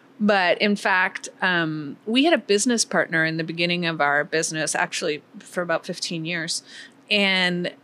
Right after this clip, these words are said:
she had a very different perception, very different idea than I did about the way the winery should be perceived. And I didn't realize how strongly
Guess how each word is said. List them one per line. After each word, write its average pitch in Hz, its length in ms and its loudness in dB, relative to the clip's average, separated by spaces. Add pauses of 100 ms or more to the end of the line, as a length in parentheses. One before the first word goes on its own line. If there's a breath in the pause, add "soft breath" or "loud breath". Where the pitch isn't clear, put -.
(220)
she - 280 4
had 554 160 4
a 302 60 4
very 214 240 4
different 202 540 -6
perception, 180 800 -4
very 208 320 4
different 208 300 -2
idea 170 640 0
than 175 200 0
I 165 280 -2
did 160 320 0
about 160 400 0 (460 soft breath)
the 202 100 8
way 175 640 4
the 190 160 -2
winery 165 580 0
should 170 300 0
be 160 120 0
perceived. 175 920 -2 (920 soft breath)
And 220 220 0
I 240 160 2
didn't 440 360 4 (200)
realize 208 520 4
how 196 140 0
strongly 190 840 -4